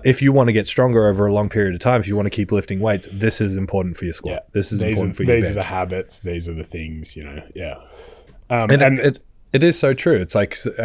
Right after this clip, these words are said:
Speaker 1: our job is so much less technical and so much more relationship, uh, as a coach than people ever give credit for.
Speaker 2: I, and I think I resisted that idea for a long time, like,
Speaker 1: Mm.
Speaker 2: a really long time. And I think a lot of us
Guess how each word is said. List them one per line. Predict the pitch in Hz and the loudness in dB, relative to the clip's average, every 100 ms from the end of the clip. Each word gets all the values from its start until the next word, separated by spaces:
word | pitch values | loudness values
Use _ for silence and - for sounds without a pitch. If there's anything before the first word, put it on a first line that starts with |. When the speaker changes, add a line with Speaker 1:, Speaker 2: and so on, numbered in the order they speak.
| 113 | 0
Speaker 1:
our | 117 113 | 2 2
job | 98 117 123 120 | 4 4 6 4
is | 107 | 2
so | 123 | 2
much | 117 117 - | 2 0 0
less | 104 - | -2 -2
technical | - 117 120 - 98 87 - - _ | -2 0 0 0 0 -2 -10 -20 _
and | 104 98 | -4 0
so | 127 117 | 2 2
much | 104 - | 2 0
more | 110 107 | 4 4
relationship, | 98 95 104 - 104 98 87 - - - - - | 4 0 0 -2 -4 -4 -6 -10 -20 -20 -16 -4
uh, | 98 101 | -2 4
as | 117 101 | 4 2
a | |
coach | 92 120 98 90 - | 2 2 2 0 -4
than | 104 107 | 0 0
people | 101 113 104 98 | 2 0 0 0
ever | 98 | -2
give | 92 87 | -2 -4
credit | - 98 92 | -4 -4 -6
for. | - - _ - - - - | -10 -14 _ -20 -14 -14 0
Speaker 2:
I, | 123 | 2
and | 135 135 | 4 2
I | 131 | 2
think | 113 156 | 2 2
I | 131 | 4
resisted | 135 135 110 107 - 117 | 4 4 4 2 0 -2
that | 101 95 | -2 0
idea | 95 90 | -2 -4
for | 85 92 | -6 -8
a | 82 | -8
long | 80 80 80 78 | -8 -8 -8 -10
time, | 78 - 65 67 - - _ - | -14 -16 -18 -20 -20 -20 _ -6
like, | 101 | -4
Speaker 1:
Mm. | 107 98 | -4 -2
Speaker 2:
a | 107 | -2
really | 98 98 98 90 | 0 -2 -2 -4
long | 87 87 | -4 -6
time. | 82 101 90 85 | -4 -4 -4 -4
And | 113 | 2
I | 117 | 2
think | 104 131 | 2 2
a | 127 | 2
lot | 123 120 | 4 4
of | 131 | 4
us | 123 107 - | 4 4 2